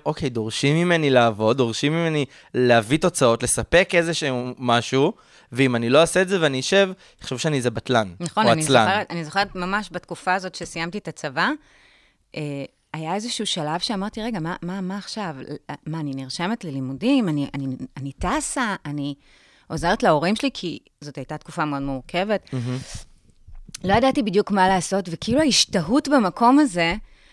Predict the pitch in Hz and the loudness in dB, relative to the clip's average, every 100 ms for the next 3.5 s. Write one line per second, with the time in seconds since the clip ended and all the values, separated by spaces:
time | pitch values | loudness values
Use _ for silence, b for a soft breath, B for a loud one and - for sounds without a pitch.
0 | b - 139 226 214 190 226 202 160 - | b -12 -2 2 2 2 2 -2 -6 -8
1 | - 240 220 151 139 - 156 160 160 160 | -2 2 4 2 -4 -8 -6 -4 -4 -4
2 | 147 - 156 - 220 156 165 190 175 190 | -6 -8 -8 -2 0 0 -2 -2 -2 -4
3 | 160 196 156 160 220 | -4 -4 -4 -6 -6